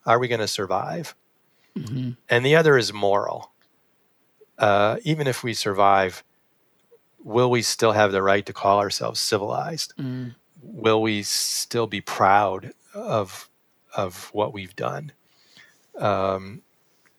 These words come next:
Speaker 1: and, uh, and, and I, I think as we're trying to imagine what a sustainable society would be, you know,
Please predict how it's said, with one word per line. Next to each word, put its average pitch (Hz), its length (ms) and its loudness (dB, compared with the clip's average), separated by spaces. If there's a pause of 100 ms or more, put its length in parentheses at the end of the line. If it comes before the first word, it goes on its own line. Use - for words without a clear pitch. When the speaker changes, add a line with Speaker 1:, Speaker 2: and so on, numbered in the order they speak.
Speaker 1:
and, 104 540 -2 (880)
uh, 101 380 2 (1200)
and, 127 300 0
and 135 140 4
I, 175 300 2
I 160 100 4
think 165 300 -4 (1120)
as 113 160 0
we're 127 80 0
trying 127 280 2
to 113 80 0
imagine 117 480 4
what 101 120 0
a 98 40 -2
sustainable 101 540 -6
society 98 720 -2 (160)
would 101 220 -8
be, 98 360 -4 (880)
you 113 160 -8
know, 98 300 -6